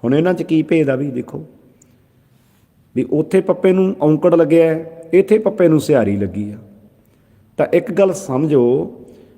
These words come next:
ਵੀ ਜਿਹੜੀਆਂ ਲਗਾ ਮਾਤਰਾ ਨੇ, ਬਾਣੀ ਦੇ ਵਿੱਚ ਇਹਨਾਂ ਦੇ ਦੋ ਰੂਪ ਨੇ, ਇੱਕ ਰੂਪ ਉਚਾਰਨ ਵਾਸਤੇ, ਇੱਕ ਰੂਪ ਅਰਥ ਵਾਸਤੇ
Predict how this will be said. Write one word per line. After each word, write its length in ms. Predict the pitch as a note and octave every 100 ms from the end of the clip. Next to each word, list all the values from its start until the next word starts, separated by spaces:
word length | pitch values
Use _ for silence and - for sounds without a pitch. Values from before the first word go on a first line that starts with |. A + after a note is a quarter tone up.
| -
ਵੀ 80 | C#3
ਜਿਹੜੀਆਂ 300 | E3+ G3 G#3
ਲਗਾ 320 | C#3+ B2 D#3+
ਮਾਤਰਾ 440 | D#3 C#3+ - D3+
ਨੇ, 220 | C#3+ G#2+ F2+ G#2 - - - _ _ _ _ _ _ _ -
ਬਾਣੀ 520 | A2 A#2 A#2+ C3+ F3
ਦੇ 140 | F#3 F#3+
ਵਿੱਚ 260 | F#3+ - F#3+
ਇਹਨਾਂ 300 | F3+ G3 G3
ਦੇ 160 | F#3+ F#3+
ਦੋ 360 | C3 C#3 D3+
ਰੂਪ 340 | C#3+ C#3 C#3 -
ਨੇ, 280 | F#2 - - - - - - - _ _ - - - - - - D#3
ਇੱਕ 220 | D#3+ G3+
ਰੂਪ 280 | F#3 F#3+ G3
ਉਚਾਰਨ 580 | F#3 - B2 A2+ A#2+
ਵਾਸਤੇ, 500 | D3+ E3+ E3 - G3 A3 - - - - - - -
ਇੱਕ 220 | E3 -
ਰੂਪ 300 | F3+ F#3+ -
ਅਰਥ 500 | - - D3 C#3 -
ਵਾਸਤੇ 380 | G#2+ F2+ -